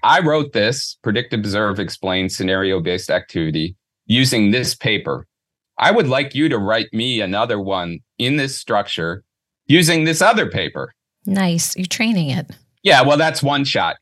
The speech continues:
Speaker 1: Like he might
Speaker 2: Mm-hmm.
Speaker 1: give two examples and that'd be two shot. Um, you know, there's this few shot learning kind of thing.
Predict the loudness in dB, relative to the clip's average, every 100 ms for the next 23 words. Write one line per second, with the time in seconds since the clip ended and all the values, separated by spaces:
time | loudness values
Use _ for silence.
0 | -6 -4 -4 -2 2 4 2 0 -2 -4
1 | -4 0 0 0 -4 -4 -4 -6 -4 -4
2 | -2 -4 -4 0 0 2 0 0 -2 -4
3 | -4 -4 -8 -6 -4 -2 -2 -2 -2 -4
4 | -4 -2 0 0 0 -2 -2 -2 -2 -4
5 | -4 -6